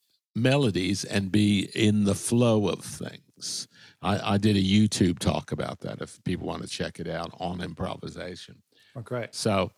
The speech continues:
Speaker 1: um, so, I mean, I love to practice. I love to expand my technique.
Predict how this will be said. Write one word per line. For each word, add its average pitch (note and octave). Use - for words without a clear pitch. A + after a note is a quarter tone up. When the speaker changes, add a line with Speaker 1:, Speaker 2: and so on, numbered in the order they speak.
Speaker 1:
um, F#2+
so, A2+
I G#2
mean, G#2
I G2+
love G2
to G#2
practice. F#2+
I F#2+
love F#2
to F2+
expand F#2
my E2+
technique. G2+